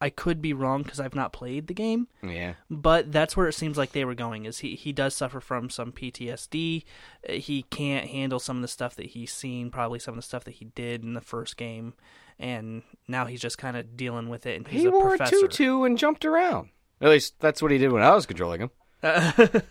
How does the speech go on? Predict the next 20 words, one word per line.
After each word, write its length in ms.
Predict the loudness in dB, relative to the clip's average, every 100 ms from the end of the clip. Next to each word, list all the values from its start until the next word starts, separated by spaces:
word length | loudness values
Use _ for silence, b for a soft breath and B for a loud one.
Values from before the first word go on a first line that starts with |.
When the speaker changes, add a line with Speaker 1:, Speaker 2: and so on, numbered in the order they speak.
| 2
Speaker 2:
What's 160 | 2 8
so 120 | 6
depressing 400 | 6 2 2 4
about 220 | 4 4
that? 280 | 4 2 0 b b b b b -2
Speaker 1:
Uh, 240 | 4 6
Speaker 2:
What, 100 | 10
what 100 | 8
was 120 | 8
your 80 | 2
favorite 300 | 6 6 6
weapon 360 | 4 4 2 -4
in 160 | -6
the 60 | -6
Dead 180 | -4 -2
Rising 320 | -2 -2 -4
series 300 | -4 -4 -2
that 60 | -6
you've 140 | -8 -12
used? 420 | -10 -4 -4 -6